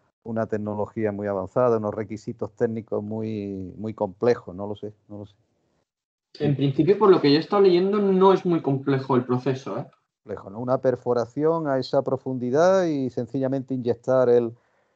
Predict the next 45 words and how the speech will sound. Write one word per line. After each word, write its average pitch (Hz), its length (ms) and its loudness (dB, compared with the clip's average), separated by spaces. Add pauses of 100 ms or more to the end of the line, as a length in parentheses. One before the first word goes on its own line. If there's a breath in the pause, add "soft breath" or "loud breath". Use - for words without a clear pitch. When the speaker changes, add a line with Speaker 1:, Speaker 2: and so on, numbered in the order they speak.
Speaker 1:
el 131 140 -2
Speaker 2:
Sí. - 100 -6
Speaker 1:
carbono 139 400 4
con 117 180 -12
agua. 85 300 -8 (320)
Ujú. 120 100 -10
Speaker 2:
Sí, 135 320 4
y 143 80 6
lo, 127 240 4
y 127 40 4
lo 127 100 6
depositan 135 560 2
ahí 147 220 4
y 185 120 2
después, 131 320 2
como 156 240 2
se 147 80 -4
ha 147 40 2
visto 147 200 -2
en 143 80 2
el 131 60 0
vídeo, 139 180 2
lo, 131 180 0
lo 120 100 0
habían 135 200 2
sacado. 135 500 -2 (380)
Speaker 1:
Sí, - 200 -8
Speaker 2:
Era 139 240 -2
Speaker 1:
sí, 127 40 4
Speaker 2:
el 127 80 0
Speaker 1:
sí. 127 160 -8
Speaker 2:
primer, 131 500 -4
el 123 140 -2
primer 127 460 2
proyecto 127 420 2
que 123 80 2
habían 117 160 0
hecho 127 220 0
en 127 60 2
esas 135 220 0
varillas, 131 480 4
¿no? 143 160 0
Que 139 60 -2
se 131 160 0
veían. 123 580 4